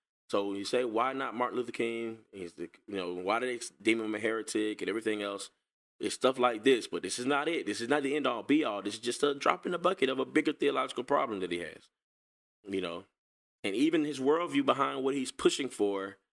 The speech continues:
is not godly. You know, he's just saying he doesn't wanna do it that way, you know. But even his pursuit of doing this and his motivation for doing it is wrong. Like, not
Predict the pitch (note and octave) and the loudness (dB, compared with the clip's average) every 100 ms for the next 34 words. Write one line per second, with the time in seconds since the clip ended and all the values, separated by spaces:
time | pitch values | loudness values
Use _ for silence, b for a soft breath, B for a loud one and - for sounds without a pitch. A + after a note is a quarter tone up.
0 | _ _ _ _ G#2+ G#2+ G#2+ - - - | _ _ _ _ 0 0 -2 -6 -8 -14
1 | _ - _ G2 G2 G2 - _ _ _ | _ -20 _ 0 0 0 -6 _ _ _
2 | _ C3 D3+ C3 E2+ - _ _ _ _ | _ 4 6 2 -8 -10 _ _ _ _
3 | _ _ A2 G2 G2 C3+ C#3+ B2+ C3 A#2+ | _ _ -2 0 0 2 2 2 0 0
4 | C3+ A#2+ A#2 A2 A2+ A2 G#2 G#2+ F2+ G#2 | -2 0 -2 -2 -4 0 0 0 0 -2
5 | F#2+ G2 G#2+ G#2+ D2 - _ _ _ _ | -2 -2 0 0 -2 -12 _ _ _ _
6 | _ F2+ F2+ F2 F2+ - _ _ G2 E2 | _ -4 -2 -4 -8 -12 _ _ -2 -2
7 | G#2+ B2+ C#3 C3 A#2+ - - A2 - D#3+ | 0 2 2 0 -2 -4 -4 -2 2 0
8 | D#3+ G2 A2 A2+ A2+ F#2+ - F#2+ A2 G#2 | 0 -2 0 0 0 -6 -6 -4 -4 -4
9 | F#2 F2+ A#2+ A#2+ C3+ - - F#2 F#2 E2+ | -6 -2 2 2 2 0 -4 -2 -2 -4
10 | E2 - _ _ _ _ - G2 G2 B2 | -8 -12 _ _ _ _ -4 -2 0 -2
11 | G2+ E2 E2+ A2+ G#2+ A#2+ D3 | -2 -8 0 0 2 -4 -4